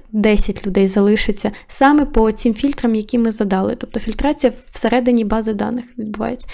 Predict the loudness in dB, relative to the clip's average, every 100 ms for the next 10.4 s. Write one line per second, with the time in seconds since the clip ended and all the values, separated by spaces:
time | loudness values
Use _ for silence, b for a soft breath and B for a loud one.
0 | B B B 4 6 6 4 2 0 0
1 | 0 0 -4 -6 B B B B B -8
2 | -4 2 2 2 -4 0 0 -2 -2 2
3 | 4 4 6 6 6 4 2 2 2 4
4 | 2 2 0 0 0 -2 -8 -8 -4 -2
5 | -2 -4 _ _ _ -8 2 2 2 -6
6 | -4 -2 0 0 4 4 4 4 4 4
7 | 2 0 0 -4 -8 -8 -6 -6 -4 -4
8 | -4 B B -2 2 4 4 4 4 4
9 | 2 2 2 2 2 4 4 4 0 -6
10 | -6 0 0 0